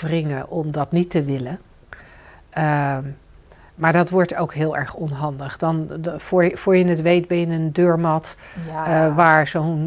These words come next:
Speaker 1: zo'n nieuwe partner, eh, overheen wandelt. En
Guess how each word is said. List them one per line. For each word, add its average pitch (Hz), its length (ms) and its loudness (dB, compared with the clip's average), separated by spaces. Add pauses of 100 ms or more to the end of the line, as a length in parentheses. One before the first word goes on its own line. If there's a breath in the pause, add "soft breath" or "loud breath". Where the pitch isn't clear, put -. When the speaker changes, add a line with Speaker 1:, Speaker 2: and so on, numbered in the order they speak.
Speaker 1:
zo'n 156 280 -2
nieuwe 156 460 0 (140)
partner, 147 640 2 (1080 loud breath)
eh, - 100 -14 (720)
overheen 165 600 2
wandelt. 156 680 0
En 151 300 -6